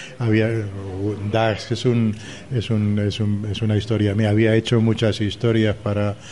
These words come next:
para Warren y para, para otras editoriales. Eso, y ahora a partir de un momento ya no dejan hacer. No, no es que no dejen, no, no, no se puede.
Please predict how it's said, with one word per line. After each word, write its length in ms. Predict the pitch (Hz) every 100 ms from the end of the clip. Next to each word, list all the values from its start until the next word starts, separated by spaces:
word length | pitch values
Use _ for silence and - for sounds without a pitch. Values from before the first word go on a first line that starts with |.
| - - -
para 220 | 107 98
Warren 540 | 101 117 120 113 120 123
y 60 |
para, 300 | 110 107 104
para 240 | 98 101 101
otras 320 | 101 107 95
editoriales. 800 | 104 104 110 104 107 104 104 104 - - -
Eso, 240 | 117 120
y 80 | 113
ahora 200 | 104 107
a 60 | 110
partir 360 | 104 104 113
de 80 | 113
un 80 | 113
momento 360 | 110 110 104 113
ya 200 | 110 104
no 140 | 101
dejan 340 | 98 - 101 92
hacer. 240 | 85 95 87 - - -
No, 120 | 113
no 140 | 110 110
es 120 | 107
que 80 | 117
no 140 | 110
dejen, 320 | 101 92 101
no, 120 | 98 95
no, 200 | 98 101
no 160 | 104
se 160 | - 107
puede. 220 | 110